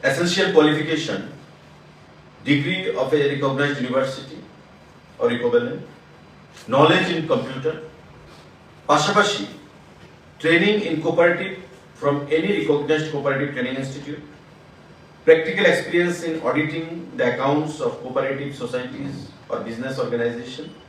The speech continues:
পিআরটিসি must, knowledge in Bengali or Kokor।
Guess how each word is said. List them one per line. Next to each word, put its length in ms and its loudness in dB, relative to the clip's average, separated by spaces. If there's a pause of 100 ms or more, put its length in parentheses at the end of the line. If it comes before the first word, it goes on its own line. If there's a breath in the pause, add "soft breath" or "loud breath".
(880)
পিআরটিসি 600 4
must, 300 -8 (800)
knowledge 360 2
in 120 0
Bengali 360 -2 (200)
or 80 -8 (100)
Kokor। 320 -6